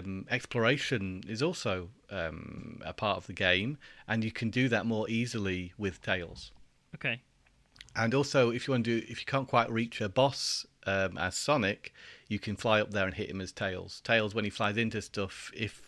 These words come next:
Speaker 1: he can attack them at that time, he can attack by, just by flying into them. So that's
Speaker 2: Oh, wow, okay, so that, all of the stuff you were talking about with, like, the hit windows and stuff is kind of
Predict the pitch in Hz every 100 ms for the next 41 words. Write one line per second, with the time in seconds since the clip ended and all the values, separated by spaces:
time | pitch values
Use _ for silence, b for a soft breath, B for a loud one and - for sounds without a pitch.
0 | - 107 - 131 123 101 - 110 - 95
1 | 90 80 73 - 85 87 87 B B B
2 | B - 101 98 95 - 95 - - 87
3 | 107 - 92 - 95 92 107 - - -
4 | - - - 82 87 160 120 110 127 120
5 | 101 - 98 - 104 101 - - 117 -
6 | 131 123 123 117 - 110 - 104 104 -
7 | 98 - 95 98 92 98 98 98 95 -
8 | _ _ - _ - - - 104 101 98
9 | 95 98 98 - 95 90 104 - 104 98
10 | 98 98